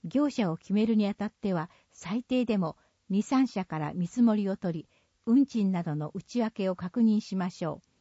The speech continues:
慎重に契約し、気持ちよく引っ越しをして、新しい生活をスタートしたいものです。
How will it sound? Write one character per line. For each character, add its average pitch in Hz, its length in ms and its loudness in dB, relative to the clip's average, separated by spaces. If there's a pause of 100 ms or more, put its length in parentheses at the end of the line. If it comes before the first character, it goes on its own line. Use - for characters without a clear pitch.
(460)
慎 247 380 4
重 220 220 -2
に 196 160 -2
契 208 220 -4
約 202 260 -4
し、 - 300 -12 (340)
気 - 140 -2
持 277 140 4
ち - 160 -8
よ 247 100 -2
く 160 260 -8
引 190 120 -6
っ - 20 -12 (160)
越 220 40 -2
し 202 200 -8
を 190 60 -4
し - 140 -14
て、 180 200 -8 (320)
新 277 340 -2
し 233 220 -2
い 175 40 -2
生 220 240 -4
活 220 320 -6
を 185 100 -2
ス - 120 -14
タ 269 120 -4
ー - 80 -2
ト 190 100 -6
し - 100 -12
た 175 160 -6
い 170 60 -2
も 165 140 -4
の 160 100 -6
で 160 120 -10
す。 - 200 -18